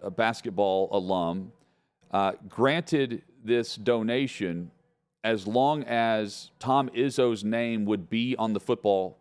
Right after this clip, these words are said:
complex. So it is the Tom Izzo football building. Their basketball coach is on the football building. It's odd, but if, uh, you've got a donor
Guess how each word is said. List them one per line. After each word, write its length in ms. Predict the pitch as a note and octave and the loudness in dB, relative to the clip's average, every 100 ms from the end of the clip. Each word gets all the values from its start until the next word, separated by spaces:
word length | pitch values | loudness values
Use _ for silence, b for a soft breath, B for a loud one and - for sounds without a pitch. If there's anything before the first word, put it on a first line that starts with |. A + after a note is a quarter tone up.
| - | -4
complex. 680 | A2+ A#2 - C#2+ B1+ - - _ _ _ | 0 0 -2 -6 -6 -16 -20 _ _ _
So 220 | - A#2+ | 2 4
it 140 | B2+ C#3+ | 6 4
is 500 | C#3 C3 A2+ A2+ - _ _ _ _ | 6 4 4 -2 -10 _ _ _ _
the 280 | A2 A2+ G#2+ - - | 2 2 0 -6 -4
Tom 400 | B2+ C3+ D3 C3 | 2 2 2 0
Izzo 420 | C3 B2 B2 A#2+ | 0 4 4 4
football 480 | - C#3+ C3 A#2 A2+ | 2 0 2 4 4
building. 540 | F2+ G2+ A#2 E2+ C#2 - _ _ | 2 2 2 2 -6 -12 _ _
Their 140 | G#2+ F2 | 0 2
basketball 640 | A#2+ C3 - A#2 A#2 A#2 | 2 2 0 0 2 2
coach 560 | - A#2+ A#2+ - - - _ _ _ _ - | 2 2 2 -2 -18 -20 _ _ _ _ 0
is 200 | G#2+ G#2+ | 0 2
on 240 | A2+ B2 | 0 2
the 100 | A2+ | 0
football 540 | G#2 - B2+ - A2 G#2 | -2 0 0 4 4 4
building. 580 | E2+ A2+ G#2+ E2+ D2 D2 - | 4 4 4 2 -4 -6 -4
It's 180 | G#2+ - | -4 -2
odd, 500 | G#2+ B2 C#3+ E3 F3 - _ _ _ _ _ _ - | 0 4 4 2 -2 -12 _ _ _ _ _ _ 2
but 160 | A2 A2+ | 4 4
if, 220 | - A#2+ | 0 2
uh, 320 | A2+ G#2+ G#2 G2 | 4 4 2 -2
you've 220 | B2+ C3 | -4 2
got 340 | C#3 C#3 - - | 4 4 0 -2
a 80 | A2+ | 0
donor 520 | A#2 C3 C#3 C#3 | 4 2 2 -2